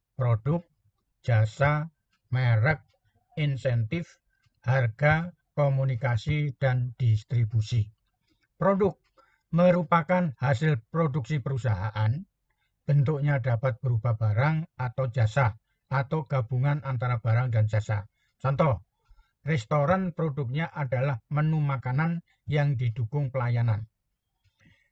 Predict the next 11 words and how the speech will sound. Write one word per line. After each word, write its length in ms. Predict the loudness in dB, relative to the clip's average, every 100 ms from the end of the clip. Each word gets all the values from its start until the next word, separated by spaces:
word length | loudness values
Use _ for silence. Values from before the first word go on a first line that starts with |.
| _
Jasa 400 | -2 0 2 2
merupakan 640 | 2 0 0 0 0 -2 -2
pelayanan 480 | -2 0 0 0 0
yang 320 | 0 0 -2
diciptakan 800 | -4 -4 -6 -2 -2 -2 -2 -2 -4 -4
untuk 320 | -4 -4 -6 -4
mendukung 640 | -2 0 -2 -2 -4 -4 -12 _ _ _ _ -6
pelanggan 560 | -2 0 2 2 0
dalam 400 | 0 0 0 -2
menikmati 480 | -2 -4 -6 -6 -6
produk. 400 | -6 -4 -2 -4